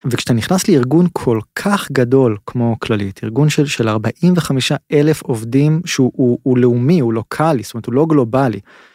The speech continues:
תראו לעצמכם, ארגון שהוא חי במדינה כל כך קטנה ומכיל ארבעים וחמישה אלף עובדים, לדעתי זה ה-,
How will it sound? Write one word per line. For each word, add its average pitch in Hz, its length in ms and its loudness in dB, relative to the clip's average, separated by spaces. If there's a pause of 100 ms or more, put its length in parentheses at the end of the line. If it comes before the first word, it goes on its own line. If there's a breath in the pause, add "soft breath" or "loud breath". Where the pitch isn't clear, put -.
(120 soft breath)
תראו 120 120 0
לעצמכם, 156 260 0 (100)
ארגון 151 560 2
שהוא 120 360 0 (200)
חי 156 360 0
במדינה 135 420 0
כל 131 220 -2
כך 156 160 -4
קטנה 135 300 0
ומכיל 135 360 0
ארבעים 127 180 4
וחמישה 131 360 0
אלף 120 200 2
עובדים, 165 240 2
לדעתי 135 300 0
זה 139 140 2
ה-, 120 60 0